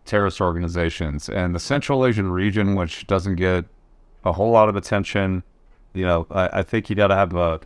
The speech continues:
it depends on who's got the monopoly over the drama and who's, who's able to kinda own the media space. But i-, in terms of assessing the qualitative levels of threats, you know, we'll just talk about just one stat, um, that's, that's maybe more quantitative. But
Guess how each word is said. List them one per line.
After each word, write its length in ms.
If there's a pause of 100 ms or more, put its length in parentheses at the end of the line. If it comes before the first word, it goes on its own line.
(240)
it 80
depends 300
on 160
who's 160
got 180
the 60
monopoly 520
over 220
the 80
drama 480
and 100
who's, 380
who's 240
able 220
to 240
kinda 240
own 240
the 60
media 320
space. 360
But 320 (1000)
i-, 60
in 320
terms 340
of 220 (340)
assessing 520
the 60
qualitative 960
levels 400
of 120
threats, 640
you 120
know, 140
we'll 100
just 200
talk 180
about 260
just 200
one 420
stat, 460 (160)
um, 260
that's, 260
that's 320
maybe 160
more 180
quantitative. 640
But 220